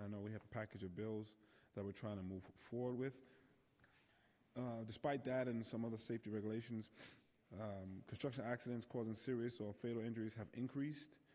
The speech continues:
During fiscal twenty seventeen, D O B reported two hundred forty-six construction-related injuries and two hundred forty-four construction-related accidents, an increase of twenty-one percent and thirty-five percent respectively over the same reporting period,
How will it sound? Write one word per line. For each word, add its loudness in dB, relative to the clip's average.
During 2
fiscal -2
twenty -2
seventeen, 0
D 2
O 4
B 4
reported 2
two 2
hundred 4
forty-six 0
construction-related 2
injuries 2
and -2
two -4
hundred 0
forty-four 0
construction-related -2
accidents, -2
an 4
increase 2
of -2
twenty-one 2
percent -2
and -4
thirty-five 0
percent -4
respectively -2
over 0
the -2
same -2
reporting -2
period, -2